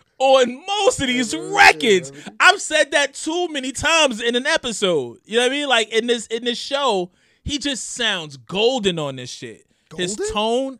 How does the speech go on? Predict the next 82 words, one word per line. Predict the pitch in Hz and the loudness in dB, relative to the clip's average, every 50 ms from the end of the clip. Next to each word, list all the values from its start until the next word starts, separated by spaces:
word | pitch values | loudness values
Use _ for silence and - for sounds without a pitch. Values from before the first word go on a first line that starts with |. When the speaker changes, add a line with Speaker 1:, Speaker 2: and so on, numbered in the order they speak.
| _ _ | _ _
Speaker 2:
I | - 247 | -12 -12
don't, | - - | -10 -10
Speaker 1:
yeah. | 202 185 - | -12 -14 -16
Speaker 2:
I | 427 | -16
don't | - - 120 | -16 -18 -18
love | 135 127 110 | -20 -20 -20
it | - - | -20 -20
that | - 82 82 | -20 -20 _
much. | 90 90 _ _ _ _ _ _ | _ -20 _ _ _ _ _ _
Speaker 1:
You | - 202 | -2 0
don't | 240 240 | 2 2
like | 240 226 220 | 2 0 0
his | 214 - | -2 -6
Speaker 2:
It's | - - | -4 -2
a | |
Speaker 1:
tone? | 233 240 247 262 - 156 | 0 2 2 0 0 -2
Speaker 2:
good | 208 196 160 | -6 -6 -6
verse. | 139 185 190 170 147 - - - | -6 -8 -8 -8 -10 -12 -16 -14
I | 165 | -12
don't | 185 196 175 165 143 _ _ | -12 -10 -12 -12 -14 _ _
love, | 151 156 156 147 _ - | -16 -16 -16 -16 _ -12
I | 202 | -10
don't | 226 226 | -10 -10
love | 202 160 | -10 -10
the, | 139 131 _ _ _ - | -14 -18 _ _ _ -18
I | 160 | -16
don't | 175 175 | -14 -14
love | 160 127 | -14 -16
the | 127 123 | -18 -20
delivery. | 117 127 123 107 110 98 101 _ _ _ _ _ _ _ - | -20 -20 -20 -20 -20 -20 -20 _ _ _ _ _ _ _ -14
I | - | -10
love | 185 190 156 | -10 -10 -10
his | 147 - | -12 -14
tone | - - 143 135 127 | -14 -14 -14 -14 -14
on | 120 113 | -16 -16
it. | 107 - | -16 -16
I | 131 | -16
don't | 139 135 | -12 -6
love | 165 | -2
the | 269 | -2
Speaker 1:
Really? | 311 339 349 359 392 370 349 | 0 0 0 -2 -2 -4 -4
Speaker 2:
delivery. | 220 214 214 | -8 -14 -20
Yeah, | 101 | -20
I | 104 | -10
don't | 113 120 | -4 0
Speaker 1:
I | - - 233 | 2 2 2
Speaker 2:
love | 233 - | 2 0
the | 214 | -2
Speaker 1:
think | 226 208 185 | -10 -10 -10
Speaker 2:
delivery. | 196 | -10
Speaker 1:
he | 185 | -10
sounds | - - 190 175 160 151 143 131 131 | -10 -8 -6 -6 -6 -8 -10 -14 -18
great | 123 147 175 196 190 180 | -12 -10 -8 -4 -4 -4
Speaker 2:
He's | 165 151 | -4 -4
say-, | 269 269 | -6 -6
Speaker 1:
on | 254 | -6
Speaker 2:
and | 226 | -6
Speaker 1:
it. | 254 254 | -6 -6
Speaker 2:
he's | 254 - | -6 -6
saying | - 285 269 254 | -6 -6 -6 -6
some | - - 170 147 | -6 -8 -10 -12
shit | - - - 240 190 - - | -12 -10 -8 -10 -10 -10 -12
too. | - - 165 143 | -12 -12 -10 -8
Speaker 1:
Yeah. | 269 277 277 277 262 226 175 135 113 104 | -6 -2 -2 0 0 0 -2 -4 -6 -10
Speaker 2:
I | - 165 | -10 -8
love | 170 196 233 208 | -4 -4 -4 -4
what, | 190 196 - 160 165 | -6 -10 -14 -16 -18
you | 160 185 240 | -16 -14 -12
know, | 208 156 - - - | -12 -12 -12 -12 -12
painting | 208 202 202 | -12 -12 -10
the | 185 | -10
story | 156 - - 190 180 175 185 175 | -12 -10 -10 -10 -10 -8 -10 -10
in | 175 165 | -12 -12
the | 165 147 | -14 -14
Speaker 1:
He | |
Speaker 2:
beginning. | 147 143 143 131 185 285 294 - | -14 -14 -10 -6 -2 0 0 0
Speaker 1:
sounds | 349 339 320 285 247 240 247 254 262 - 220 | 0 -2 -2 -2 0 0 0 0 -2 -2 -6
Speaker 2:
What, | - | -10
Speaker 1:
great | - - 349 330 339 339 330 | -8 -4 -2 0 0 2 2
on | 302 254 233 | 2 0 0
that | 214 190 175 160 151 | 0 -2 -4 -4 -6
beat. | 135 143 131 117 104 _ | -8 -10 -10 -12 -14 _